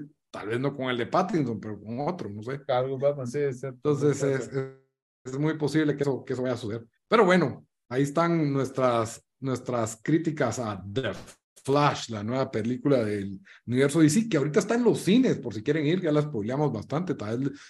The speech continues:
Speaker 1: tal vez después de oír los spoilers le dan más ganas de verlo, pero
Speaker 2: Para ver,
Speaker 1: bueno.
Speaker 2: para ver lo que contamos, cómo sale en la, en la pantalla
Speaker 1: <laughs>
Speaker 2: grande, ¿no? Pero sí, es recomendable, es para, es para verla en el cine y, y unos poporopos, disfrutar, eh,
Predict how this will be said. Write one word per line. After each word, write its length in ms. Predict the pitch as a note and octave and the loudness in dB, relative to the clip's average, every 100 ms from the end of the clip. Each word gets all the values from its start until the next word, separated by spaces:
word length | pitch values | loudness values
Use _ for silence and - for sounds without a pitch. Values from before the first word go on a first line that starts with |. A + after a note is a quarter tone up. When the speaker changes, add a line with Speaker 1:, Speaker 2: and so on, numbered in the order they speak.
| _ | _
Speaker 1:
tal 160 | B2 A#2+ | -4 0
vez 140 | D#3+ | 2
después 320 | F#3 F#3 F#3 | 2 4 4
de 140 | F#3 F3+ | 6 6
oír 200 | D3+ D3 | 6 6
los 160 | F#3 | 4
spoilers 460 | D3 A#2 D3 F3 E3+ | 2 0 0 2 4
le 80 | B2+ | 2
dan 180 | B2+ C#3+ | 0 2
más 160 | D3 | 2
ganas 280 | D3 E3 D#3+ | 2 0 0
de 100 | B2 | 0
verlo, 460 | A#2 D#3 F3 E3 - _ _ _ | 0 0 -2 -6 -12 _ _ _
pero 240 | A2 G#2+ | -8 0
Speaker 2:
Para 180 | G2+ D#3+ | 6 8
ver, 160 | D3+ E3 A2+ | 8 6 6
Speaker 1:
bueno. 160 | E3 | 8
Speaker 2:
para 120 | E3 | 12
ver 140 | D#3 G3+ | 12 12
lo 120 | A3 | 10
que 140 | F3+ | 8
contamos, 500 | D3+ C#3+ D#3+ F#3 G#3 | 2 6 8 8 6
cómo 240 | F#3+ F3 E3+ | 2 2 4
sale 240 | E3 E3 | 4 2
en 100 | D3+ | 0
la, 200 | B2+ G#2+ - - D3 | 0 0 -2 -8 -4
en 100 | - | 2
la 80 | C#3+ | 6
pantalla 320 | - - D3 | 6 10 8
Speaker 1:
<laughs> 0 | |
Speaker 2:
grande, 340 | D3 D#3 G3 D#3+ | 10 8 8 4
¿no? 160 | F3 - _ | 0 -4 _
Pero 200 | G3+ A3 | 6 6
sí, 220 | C#4 D#4+ | 6 4
es 100 | A#3+ | 4
recomendable, 540 | A#3 B3+ G#3 E3+ A3+ E3 | 4 2 0 2 0 0
es 80 | - | -2
para, 240 | G3+ F3 - - - | -4 -4 -8 -18 -14
es 100 | E4+ | 4
para 180 | D#4 | 6
verla 160 | A#3+ A3+ | 6 2
en 100 | G#3 | 0
el 80 | C#3 | -6
cine 360 | E3+ D#3+ B2+ | -8 -8 -6
y, 380 | A#2+ A#2 A#2 A2+ | -2 -2 -2 -4
y 40 | C3 | -6
unos 240 | C3+ D3 | -4 -4
poporopos, 600 | C#3+ - C3+ - C#3+ C3 | -4 4 4 4 2 0
disfrutar, 640 | B2+ A#2+ A#2 C3 C#3+ C#3 C3+ _ _ _ | -2 -8 0 6 8 6 -2 _ _ _
eh, 360 | B2+ A2+ G#2 | -4 -2 -2